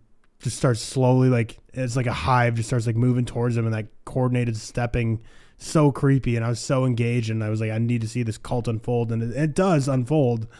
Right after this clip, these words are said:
but the way it does so and the way, like, the final fifteen minutes go almost derailed the movie for me. So I know, Seth, you had something to say about that, so I wanted to push it over to you.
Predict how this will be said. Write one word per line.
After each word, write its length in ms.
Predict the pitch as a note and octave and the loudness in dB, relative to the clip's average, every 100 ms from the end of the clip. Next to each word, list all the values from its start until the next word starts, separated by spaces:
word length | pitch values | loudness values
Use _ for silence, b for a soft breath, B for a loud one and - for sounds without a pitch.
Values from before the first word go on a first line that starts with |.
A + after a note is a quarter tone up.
| b b - | b b -6
but 80 | B2+ | -2
the 80 | C#3 | 4
way 220 | D3+ D3 | 6 6
it 100 | A#2+ | 4
does 240 | B2+ A#2+ | 0 2
so 180 | C3+ A#2 | 0 0
and 120 | A2+ | 0
the 40 | A2+ | 0
way, 260 | A#2 A#2 | 2 2
like, 160 | A2+ A2 | 0 -2
the 60 | A2 | -2
final 260 | B2 A2+ | -2 -2
fifteen 340 | B2 A2+ B2 A2+ | -4 -4 -4 -2
minutes 260 | A2+ A2+ | -2 -4
go 380 | - B2 B2+ C3 b b b b - | -2 2 2 0 b b b b -6
almost 380 | D#3+ F3 E3 B2+ | 2 6 4 4
derailed 300 | D3 C#3 B2+ | 4 4 4
the 60 | B2 | 0
movie 240 | B2 A#2+ | 0 0
for 120 | A2+ | -2
me. 180 | G#2+ G#2 | -2 -4
So 160 | G2 A#2 | -4 -2
I 40 | |
know, 100 | A2+ | -2
Seth, 340 | A2 A2+ G#2+ A#2 | -2 -6 -6 -4
you 80 | |
had 160 | G#2+ G#2 | -4 -4
something 180 | A2 G#2 | -8 -8
to 60 | |
say 160 | G#2 G#2 | -8 -6
about 140 | G2 | -6
that, 160 | G2 G2 | -6 -6
so 100 | G2+ | -6
I 20 | |
wanted 140 | G2+ F#2+ | -6 -6
to 40 | |
push 280 | - G2+ - | -8 -10 -8
it 40 | |
over 120 | G2+ G2+ | -6 -4
to 60 | |
you. 180 | G2+ | -4